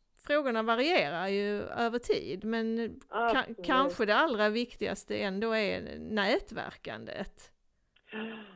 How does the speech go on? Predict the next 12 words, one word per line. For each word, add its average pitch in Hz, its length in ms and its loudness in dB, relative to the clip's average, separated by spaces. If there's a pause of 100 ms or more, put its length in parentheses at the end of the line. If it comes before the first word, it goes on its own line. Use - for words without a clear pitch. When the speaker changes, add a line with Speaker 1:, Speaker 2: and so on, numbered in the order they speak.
(320)
Speaker 2:
Ja, 185 340 -2 (140)
absolut. 185 360 -6
Speaker 1:
För 233 120 -6
att 214 200 -2
vi, 214 180 2
vi 208 320 -2
lär 190 340 2
oss, - 320 -8
eh, 185 340 -4 (300)
mycket 208 680 -6
av 196 220 -6
varandra. 269 480 -2